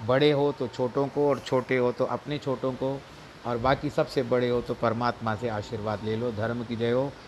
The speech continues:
अधर्म का नाश हो, प्राणियों में सद्भावना हो, विश्व का कल्याण हो।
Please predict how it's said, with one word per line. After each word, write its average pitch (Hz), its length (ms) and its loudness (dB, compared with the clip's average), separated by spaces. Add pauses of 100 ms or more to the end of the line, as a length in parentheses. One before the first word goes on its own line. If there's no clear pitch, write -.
(200)
अधर्म 123 320 4
का 113 160 2
नाश 110 320 -2
हो, 135 180 -4 (300)
प्राणियों 117 340 0
में 113 120 -4
सद्भावना 113 540 -2
हो, 123 180 -4 (280)
विश्व 110 220 -6
का 113 140 0
कल्याण 117 400 0
हो। 123 160 2